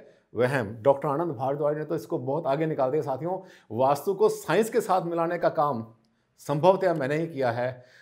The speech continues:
otherwise लोग तो अंधविश्वास में घुमा करते थे। <clears throat> अब देखिए, अगर आप नया मकान बना रहे हैं तो एक काम करें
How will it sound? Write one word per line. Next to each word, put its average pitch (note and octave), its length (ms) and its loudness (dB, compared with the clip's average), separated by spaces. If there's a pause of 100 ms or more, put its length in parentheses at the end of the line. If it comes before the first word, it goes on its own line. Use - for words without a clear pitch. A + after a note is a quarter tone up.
(160)
otherwise D#3 460 2
लोग C#3+ 240 0
तो D#3+ 60 -2
अंधविश्वास B2 460 -4
में A#2 100 -8
घुमा G#2+ 180 -8
करते G2+ 300 -12
थे। - 420 -16
<clears throat> - 880 -20
अब B2+ 120 -10
देखिए, A#2 340 -6 (320)
अगर D#3+ 220 2
आप D3+ 360 0
नया C3 200 -4
मकान B2 260 -6
बना A2+ 220 0
रहे D3 100 2
हैं E3 100 -2
तो F3 100 -2
एक F3+ 220 4
काम D3 180 0
करें C3 420 -4